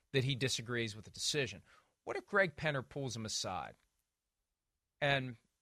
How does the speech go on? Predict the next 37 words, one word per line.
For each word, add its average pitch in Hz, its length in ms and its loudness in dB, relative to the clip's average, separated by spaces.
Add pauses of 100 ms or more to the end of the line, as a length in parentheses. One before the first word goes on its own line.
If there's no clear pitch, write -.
you 160 120 -2
know, 113 200 0 (1500)
have 185 140 8
a - 20 0
little 180 100 8
conversation 127 920 2
off 156 240 8
the 147 80 -2
record 117 400 0
between 123 420 -4
us? - 400 -6 (640)
Is, 147 440 6 (720)
is 131 180 -2
Russell 160 300 8
gonna 156 260 6
say, 160 460 8 (140)
"I 147 120 8
fully 165 240 4
support 151 320 2
Nathaniel 147 340 2
Hackett," 185 400 8
or 170 40 4
is 156 100 2
he 156 60 2
gonna 151 280 6
roll 147 300 8
his 135 120 4
eyes 113 400 8
or 110 180 -2 (120)
shake 139 280 4
his 127 120 -6
head 110 380 2
or 90 180 -8 (800)
say, 143 320 8
"Yeah, 127 380 8
you 127 180 0
know, 120 260 2